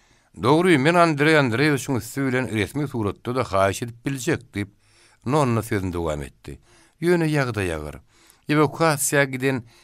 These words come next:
Diňe meň bäş-alty maşgala, garyndaşym däl, millionlarça maşgala häzir şeýle ýagdaýdy.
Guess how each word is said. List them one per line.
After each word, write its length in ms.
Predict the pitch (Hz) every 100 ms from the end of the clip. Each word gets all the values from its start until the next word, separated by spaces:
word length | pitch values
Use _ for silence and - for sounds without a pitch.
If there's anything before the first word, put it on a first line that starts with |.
| _ -
Diňe 240 | 143 139
meň 220 | 135 131 123
bäş-alty 480 | 127 110 120 107 127
maşgala, 380 | 113 - 107
garyndaşym 580 | 104 87 85 80 - 104
däl, 220 | 110 117 73 - _ _ - _
millionlarça 640 | 147 165 156 156 156 143 156
maşgala 460 | 139 120 - 127 120
häzir 280 | 120 113 117 -
şeýle 360 | - 139 123 104
ýagdaýdy. 420 | 87 85 85 78